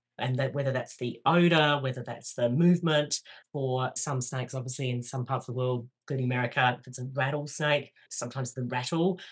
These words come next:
you know, can be cues, can tell our dogs this is what to do.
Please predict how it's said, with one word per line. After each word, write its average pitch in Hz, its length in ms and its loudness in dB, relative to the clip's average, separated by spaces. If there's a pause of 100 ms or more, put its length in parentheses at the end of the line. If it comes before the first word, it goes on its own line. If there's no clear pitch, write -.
(140)
you 160 120 0
know, 135 60 -4
can 220 420 0
be 165 140 2
cues, 190 500 2
can 131 160 -4
tell 160 220 2
our 143 120 4
dogs 131 460 -2 (360)
this 160 320 4
is 131 480 -2
what 117 280 -4
to 143 140 -6
do. 247 380 4